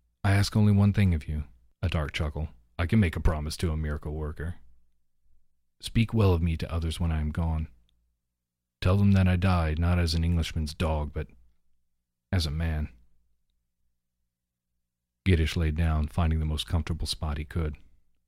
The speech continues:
After a few moments he spoke, his voice muffled by his own body, but the sarcasm was clear. "If I live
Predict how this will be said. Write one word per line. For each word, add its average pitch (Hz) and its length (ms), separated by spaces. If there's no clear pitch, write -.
After 90 220
a 85 60
few 98 160
moments 82 320
he 82 60
spoke, 73 460
his 85 120
voice 85 300
muffled 85 320
by 82 140
his 80 120
own 82 160
body, 76 380
but 76 140
the 87 80
sarcasm 78 560
was 76 140
clear. 71 420
"If 95 180
I 110 100
live 98 500